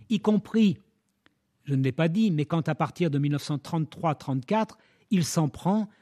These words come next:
au maillot de bain féminin. Or, pour les plus anciennes d'entre vous, vous imaginez un maillot de bain féminin de mille neuf cent trente, hein, euh, c'est ras de cou, ça va jusqu'au genou et,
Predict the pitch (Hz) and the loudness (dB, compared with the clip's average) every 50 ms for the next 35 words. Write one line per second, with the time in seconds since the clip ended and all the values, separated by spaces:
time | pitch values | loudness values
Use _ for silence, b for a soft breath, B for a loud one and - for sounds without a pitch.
0 | b b - 151 143 156 180 185 170 170 165 147 139 135 180 202 196 - - 151 | b b 0 2 2 4 4 4 6 4 4 2 2 0 0 0 0 0 0 2
1 | 156 170 180 175 180 151 123 - _ _ _ _ _ b b b b b b b | 4 6 6 6 4 4 0 -4 _ _ _ _ _ b b b b b b b
2 | b b b b b b b b - 160 165 165 156 - - _ _ _ - 170 | b b b b b b b b -2 0 0 0 0 -2 -10 _ _ _ -20 -20
3 | 160 - _ _ - - 143 143 143 143 - - - 151 147 151 156 151 - - | -20 -20 _ _ -6 -2 0 0 0 0 -2 -4 -2 0 2 2 0 0 0 0
4 | 180 170 156 147 143 131 - - 135 135 131 165 208 226 214 b b b b b | 0 0 2 0 0 0 0 0 0 2 2 4 4 4 2 b b b b b
5 | b 135 131 117 131 143 143 143 131 110 143 151 165 190 208 - - 147 139 151 | b -6 -4 0 0 2 2 2 2 2 2 2 2 2 0 -2 -2 0 0 2
6 | 156 151 151 151 135 127 151 143 135 - - - 170 160 160 160 160 160 160 156 | 4 2 2 2 0 0 -2 -2 -2 -2 0 0 2 4 4 4 4 4 2 2
7 | 143 123 120 123 131 135 135 131 120 - - 135 131 - - - 190 220 226 - | 2 2 0 2 2 0 0 -2 -4 -4 -4 -4 -4 -2 -2 0 0 0 0 -2
8 | - b b b b b b b b b b b b _ - 143 160 196 196 160 | -6 b b b b b b b b b b b b _ -8 -6 -6 -6 -4 -6
9 | 147 135 127 123 123 127 131 - - 151 139 131 127 123 123 120 113 107 147 175 | -6 -8 -8 -10 -12 -14 -16 -12 -10 -8 -6 -6 -6 -8 -10 -12 -4 0 0 0
10 | - - - - 180 190 220 240 240 226 233 B B B B - - 156 135 160 | 0 0 -4 -2 2 4 4 4 4 2 -2 B B B B -10 -8 -4 -2 0
11 | 156 131 165 202 - - - 180 160 117 156 151 160 165 185 208 226 226 214 b | 0 2 0 0 0 2 2 2 4 4 2 4 4 4 4 4 4 2 0 b
12 | b b b _ 170 165 175 185 196 190 | b b b _ -6 -4 -2 -2 -4 -6